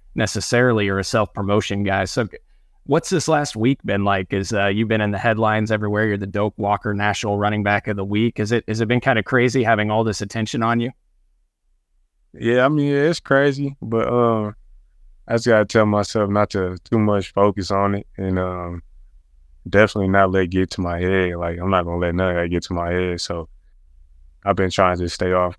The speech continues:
Speaker 2: kinda stay off social media and don't, don't be on social media all day and stuff like that.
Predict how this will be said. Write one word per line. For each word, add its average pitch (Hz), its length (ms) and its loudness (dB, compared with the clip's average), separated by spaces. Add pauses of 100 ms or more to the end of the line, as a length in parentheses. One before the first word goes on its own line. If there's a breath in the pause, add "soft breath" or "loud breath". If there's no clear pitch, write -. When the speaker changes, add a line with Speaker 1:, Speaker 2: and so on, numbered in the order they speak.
Speaker 2:
kinda 90 180 -4
stay 90 200 -6
off 87 160 -4
social 90 320 -6
media 87 440 0 (120)
and 85 160 -6
don't, 85 320 -6
don't 85 180 -4
be 87 100 -4
on 85 120 -4
social 90 340 -6
media 90 260 -2
all 85 200 -2
day 87 320 -4 (200)
and - 120 -16
stuff - 240 -12
like 87 240 -10
that. 90 200 -8